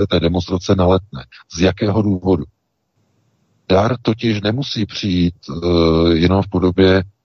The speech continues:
přímého finančního daru na účet, ale může se jednat o nehmotný dar. A ten nehmotný dar spočívá v tom, že někdo zaplatí tu Letnou za vás a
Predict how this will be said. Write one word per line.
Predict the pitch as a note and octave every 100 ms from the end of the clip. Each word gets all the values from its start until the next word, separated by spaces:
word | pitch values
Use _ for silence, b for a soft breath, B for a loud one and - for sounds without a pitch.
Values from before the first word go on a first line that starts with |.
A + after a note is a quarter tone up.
| _
přímého | - - F2+ F2+ F2+
finančního | G#2 F2+ F2 - G2
daru | F2+ F#2
na | G2+
účet, | F2+ F2 - F2+ F#2 -
ale | F2+ F2+
může | F2+ F#2 G2+
se | - F#2+
jednat | F2+ F#2+ F#2+ F#2+ -
o | F#2+
nehmotný | F#2+ F#2 G2 F#2+ G2+ G#2 - G2+ G2+ G2
dar. | D#2+ D2 - - _ _ _ _ _ _ _ _ _ _ _ _ _ _ _ _ B B
A | F#2
ten | G#2+ G2+
nehmotný | G#2 A2 B2 - A#2 A2+
dar | G2+ F#2+ G2+
spočívá | - F#2+ - G#2+ G#2 G2+
v | -
tom, | F#2+ E2+ E2+ G2+ - _ _ _ _ _ _ b _ -
že | F#2+ F#2+ F#2+ F#2
někdo | F#2 F#2 F#2 G#2+
zaplatí | G2+ F#2 G2 A2
tu | G#2 G2+
Letnou | G2+ G#2 G#2+
za | F#2+
vás | F2+ E2 F2+
a | -